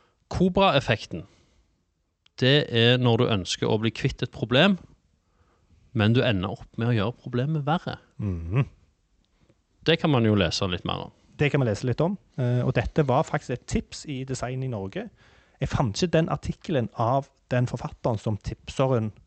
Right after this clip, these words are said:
Speaker 2: hadde skrevet inn, men jeg fant denne Kobra-effekten, og historien bak er at det i, jeg tror det var i India, så ville de få bukt med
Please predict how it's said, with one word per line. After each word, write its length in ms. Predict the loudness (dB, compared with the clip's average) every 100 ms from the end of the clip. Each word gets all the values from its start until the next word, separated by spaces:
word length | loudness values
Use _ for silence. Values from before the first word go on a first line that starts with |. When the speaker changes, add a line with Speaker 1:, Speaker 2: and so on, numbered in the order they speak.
| -10
Speaker 2:
hadde 140 | -8 -8
skrevet 260 | -6 -4 0
inn, 180 | -2 -4 _ _ _ _ _
men 100 | 0
jeg 80 | 2
fant 200 | 2 2
denne 160 | 2 4
Kobra-effekten, 840 | 4 2 0 -2 -4 -10 -12 -12 -8
og 340 | -4 0 0
historien 640 | 0 -2 -2 2 2 2 0 -8 -6
bak 400 | 2 4 4 2
er 180 | 2 0
at 160 | -2 -4
det 160 | -6 -4
i, 220 | -4 -2
jeg 380 | -4 -10 _ -2
tror 100 | 2
det 40 | 4
var 80 |
i 100 | 4
India, 340 | 4 4 2 -2 -6 _ -12
så 120 | -4
ville 180 | -4 -2
de 140 | -4
få 720 | -8 -16 -4 0 2 0 -2 -10 -6
bukt 460 | -6 -6 -14 -12 -4
med 440 | 0 4 4 2